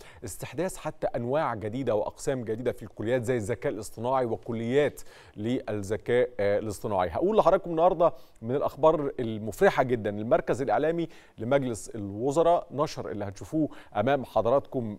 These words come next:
الآن إن الجامعات المصرية بتواصل التميز ضمن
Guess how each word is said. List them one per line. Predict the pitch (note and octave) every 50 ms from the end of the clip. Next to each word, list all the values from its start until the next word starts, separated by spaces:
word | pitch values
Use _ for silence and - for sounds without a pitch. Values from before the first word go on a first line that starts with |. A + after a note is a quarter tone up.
| - -
الآن | A#2+ A2 A2 - D3+ E3+ F#3+ F#3+ -
إن | - C3 B2
الجامعات | A#2+ B2 G#2+ B2 A#2 A#2 G#2 C3+ D3 D3+ - D3
المصرية | B2 A2 G#2+ G2+ - - C#3 E3 E3
بتواصل | D3 A2+ A2+ - - A2+ C3 D#3 D#3+ D#3 - C#3 A2+ F#2 - - - _ _ - - - -
التميز | A#2 - - B2+ B2+ D3+ F3 G3 G3 E3 B2
ضمن | A2+ D#3+ F3 E3+ D#3